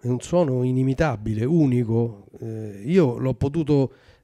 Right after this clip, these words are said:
tra l'altro, verificare, qui ci sono degli esempi che faccio proprio su, sul, sul suono di Gadd e di altri.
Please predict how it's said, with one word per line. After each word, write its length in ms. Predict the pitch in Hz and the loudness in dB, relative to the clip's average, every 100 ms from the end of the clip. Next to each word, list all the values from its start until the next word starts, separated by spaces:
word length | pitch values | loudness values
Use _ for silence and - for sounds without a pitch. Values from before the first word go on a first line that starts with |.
| - | -12
tra 200 | - 139 | -6 -4
l'altro, 280 | 156 160 139 | -4 -4 -4
verificare, 600 | 127 120 143 165 151 120 | -4 -6 -4 -2 -2 -2
qui 160 | 185 | -4
ci 100 | - | -6
sono 220 | 120 131 131 | 0 2 2
degli 240 | 127 127 | 2 0
esempi 400 | 123 160 127 120 | 2 2 2 0
che 100 | 107 | -4
faccio 420 | - 110 107 - | -2 -2 -2 -6
proprio 300 | 104 117 113 | -4 0 0
su, 300 | 107 113 110 101 | 0 0 -2 -4
sul, 260 | - 113 104 | -6 -6 -6
sul 220 | - 113 | -10 -6
suono 280 | - 131 120 | -2 -2 -2
di 120 | 113 | -2
Gadd 300 | 151 151 117 | 0 0 -2
e 100 | 113 | -4
di 140 | 135 | -2
altri. 560 | 127 107 98 - 113 | -2 -4 -10 -8 -8